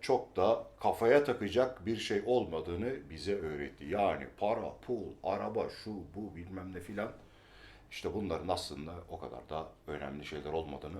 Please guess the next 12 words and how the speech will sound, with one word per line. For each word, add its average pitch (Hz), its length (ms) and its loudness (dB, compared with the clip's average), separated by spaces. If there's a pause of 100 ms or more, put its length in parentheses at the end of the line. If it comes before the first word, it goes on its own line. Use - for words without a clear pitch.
önemli 190 400 10
olan 160 400 10 (240)
mutlu 175 580 -2 (100)
olabilmek 73 640 -8
olduğunu 80 460 -8
bizlere 78 320 -8
öğretti. 73 400 -10 (420)
En 220 120 12
azından 139 480 8
ben 127 200 6
bunları 131 280 4
öğrendim. 127 500 4